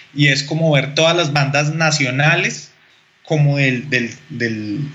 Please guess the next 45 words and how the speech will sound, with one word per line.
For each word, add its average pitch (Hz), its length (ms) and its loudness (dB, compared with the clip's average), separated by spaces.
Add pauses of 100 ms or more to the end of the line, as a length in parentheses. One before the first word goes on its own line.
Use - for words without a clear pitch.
círculo 151 560 0
como 139 300 2
de 113 300 2
rock 139 500 2
alternativo 143 600 0
independiente 139 600 0
de 147 60 -6
Colombia 127 420 0
que - 100 -8
tengan 135 300 0
publicadas 139 520 2
en, 147 200 0
en 123 80 -4
Spotify, 175 480 -2 (400)
las 131 280 0
voy 127 160 0
colocando 131 680 -2
todas 147 200 0
en 135 100 -2
la 117 80 -2
lista. 117 340 -8 (480)
Toda, 127 360 -2
todos 165 220 2
los 170 160 -2
trabajos 143 260 0
que 175 100 -4
esté - 180 -2
publicado 147 420 2
apenas 139 220 0
me 147 80 2
doy 131 140 2
cuenta, 160 560 -2 (320)
eh, 120 300 2
ustedes - 200 -2
las 139 80 2
pueden 131 180 0
buscar 135 240 0
en 131 60 0
Spotify, 156 460 0
dice 127 260 0
factor 143 280 0
mostaza 127 320 0
punto 151 240 0
com, 160 460 0
eh, 123 360 -2